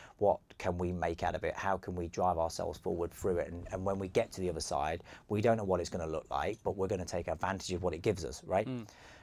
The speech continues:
Speaker 1: Uh, and it's the same, I think, in, from the minute you wake up to when you go to sleep. I think if you, you should take advantage of every single minute of every day,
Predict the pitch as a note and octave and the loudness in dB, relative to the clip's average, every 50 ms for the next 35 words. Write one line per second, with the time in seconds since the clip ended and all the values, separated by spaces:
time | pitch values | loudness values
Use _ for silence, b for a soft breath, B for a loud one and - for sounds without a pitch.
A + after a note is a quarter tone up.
0 | B B B - G#2 F#2+ E2+ - - G#2+ A2+ - - - C3+ - - C3+ C#3 C3+ | B B B 4 4 4 4 4 2 2 2 0 -2 -4 -4 0 0 2 2 2
1 | B2+ B2+ B2+ - - _ _ _ _ _ _ _ _ _ _ _ - - - A2+ | 0 -2 -4 -8 -10 _ _ _ _ _ _ _ _ _ _ _ -6 2 4 4
2 | A#2+ A2 - F2 F2 D#2+ - F#2+ F#2 F#2 F2+ - - - - G#2+ G#2 G2 G2 G2+ | 4 4 0 -4 -4 -2 0 0 0 0 -2 -6 -6 -2 0 0 2 2 2 4
3 | A2+ A#2 A2+ G#2 G#2 G2+ F#2+ G2+ G2 F#2 F#2 - F#2 F2+ - - G#2 G2 F#2+ F#2+ | 6 6 4 4 2 2 4 6 6 4 4 0 -2 -2 -2 -2 0 2 2 2
4 | F#2 F#2 F#2+ F#2 F#2 G#2 F#2 - - C3 C3 - - E2 E2 F2+ F#2+ F#2 F2 - | 2 2 2 2 2 0 -2 0 0 0 0 0 0 -2 -4 -4 -4 -6 -4 -2
5 | G#2+ G#2+ G#2+ G2+ G#2 B B B B B B B A#2+ G#2+ - A#2 A2 - G#2+ G2 | 0 0 0 0 -2 B B B B B B B -2 0 0 0 0 0 0 0
6 | F#2 F#2 F2+ F2 - F#2+ G2 F#2+ F2+ - G#2+ G2 E2 E2 - F#2+ G2+ F#2 - F#2 | 2 2 0 2 2 2 2 2 0 -6 -6 -6 -4 0 0 0 0 0 -2 -4
7 | F2+ - - F#2+ F2+ F2+ E2+ F2 F2 E2+ E2 - - - F#2 F#2+ F#2+ F2 D#2+ F#2+ | -4 -4 -4 -4 -4 -4 -4 -4 -4 -4 -6 -6 0 2 2 2 2 0 0 0
8 | F2 D2+ C#2 B1 B1 D2+ D#2 | 2 2 0 0 -4 -6 -8